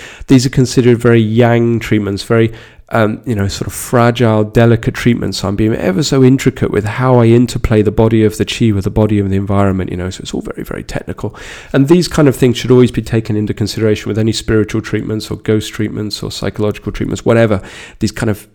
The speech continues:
little inherent qualities of energy during the yin and yang times of the day and, and the inherent yin and yang energy in the body.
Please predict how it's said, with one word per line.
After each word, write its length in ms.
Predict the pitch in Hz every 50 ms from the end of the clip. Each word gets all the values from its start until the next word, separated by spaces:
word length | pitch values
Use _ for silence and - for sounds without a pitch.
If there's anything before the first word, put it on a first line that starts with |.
| _ - -
little 180 | 147 139 131
inherent 560 | 127 117 104 - - 131 135 131 123 120 117
qualities 500 | - - 123 117 110 110 - - 117 98
of 80 | 104 101
energy 380 | 104 107 110 113 101 107 95 92
during 220 | 90 101 95 95
the 60 | 98 98
yin 180 | 104 104 101
and 100 | 101 98
yang 280 | 101 104 101 101 101 95
times 320 | - - 101 101 95 98
of 60 | 113
the 60 | 101 -
day 280 | - 170 156 117 104
and, 180 | 104 104 104 -
and 100 | 113 110
the 80 | 107
inherent 480 | 104 104 98 95 120 113 107 101 101 -
yin 100 | 113 104
and 120 | 98 101
yang 180 | 104 104 104 104
energy 280 | 104 104 107 101 104 101
in 80 | 98
the 40 | 104
body. 280 | 104 113 101 95 87